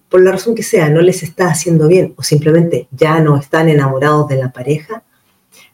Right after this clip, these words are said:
van a tener la capacidad y la conciencia de decir,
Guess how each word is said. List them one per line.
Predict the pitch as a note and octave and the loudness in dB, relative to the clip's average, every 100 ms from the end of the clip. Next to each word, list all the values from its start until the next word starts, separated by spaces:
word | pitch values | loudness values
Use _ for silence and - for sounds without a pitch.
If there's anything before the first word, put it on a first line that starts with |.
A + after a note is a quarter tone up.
| _ | _
van | D#3 C#3 D#3 | -4 -2 0
a | D3+ D3+ | 0 0
tener | D3 D3+ D#3 - - | 0 2 -2 -4 -4
la | C#3+ C#3 C#3 | 0 2 0
capacidad | C#3+ C#3 C#3+ - D3+ C#3+ D3 D3+ - | -2 -4 -4 -6 -2 0 0 -2 -6
y | D3 | -2
la | C#3 C3+ | -2 -2
conciencia | C#3+ C3+ - D3+ C#3+ D3 | -2 -2 0 0 0 -4
de | C#3+ | -2
decir, | C#3 C3 D3+ D3 | -2 -2 -2 -2